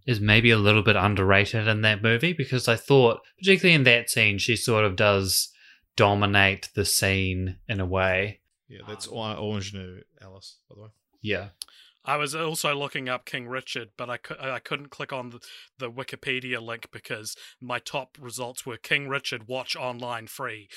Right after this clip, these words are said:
Speaker 3: King Richard one two three movies,
Speaker 2: <laughs>
Speaker 3: King Richard Put Locker, and I couldn't. I was like, "Where the hell is this?" <laughs>
Speaker 2: Um,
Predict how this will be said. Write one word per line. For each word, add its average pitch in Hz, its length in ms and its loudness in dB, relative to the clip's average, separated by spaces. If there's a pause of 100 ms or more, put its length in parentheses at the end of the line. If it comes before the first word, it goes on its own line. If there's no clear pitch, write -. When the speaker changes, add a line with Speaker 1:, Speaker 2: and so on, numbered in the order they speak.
(160)
Speaker 3:
King 143 260 -6
Richard 127 400 -6
one 127 200 -6
two 131 160 -12
three 127 260 -12
movies, 123 500 -12
Speaker 2:
<laughs> 131 280 -12
Speaker 3:
King 156 240 8
Richard 196 360 6
Put - 200 -8
Locker, 120 380 -10 (220)
and 143 140 -4
I 135 80 -2
couldn't. 220 420 -2
I 214 40 4
was 196 100 0
like, 196 180 -2
"Where 302 120 4
the 277 180 2
hell 247 180 -4
is - 120 -14
this?" - 600 -20
<laughs> - 100 -20 (540)
Speaker 2:
Um, 101 280 -10